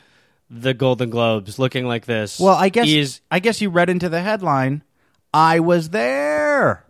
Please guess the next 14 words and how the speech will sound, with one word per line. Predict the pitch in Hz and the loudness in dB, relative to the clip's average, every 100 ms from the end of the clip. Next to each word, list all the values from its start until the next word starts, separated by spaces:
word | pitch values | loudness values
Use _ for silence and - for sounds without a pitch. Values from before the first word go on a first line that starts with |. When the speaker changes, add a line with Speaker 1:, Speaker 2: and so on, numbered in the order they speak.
| _ | _
Speaker 1:
Yeah. | 113 95 82 _ _ _ | -12 -12 -16 _ _ _
Right. | 113 101 - - | -20 -20 -14 -2
Speaker 2:
Gareth, | 277 254 220 - | 0 0 -2 -6
that's | 185 254 254 | -4 -4 -4
how, | 247 226 | -4 -4
that's | 170 208 240 | -6 -6 -4
how, | 247 226 - - | -2 -4 -6 -6
that's | 254 | -4
how | 269 | 0
I'm | 254 | 2
giving | 226 220 | 2 0
the | 220 | 0
audience | 165 180 226 240 135 123 | 0 0 -2 -2 -4 -4
this | - 156 | -4 -4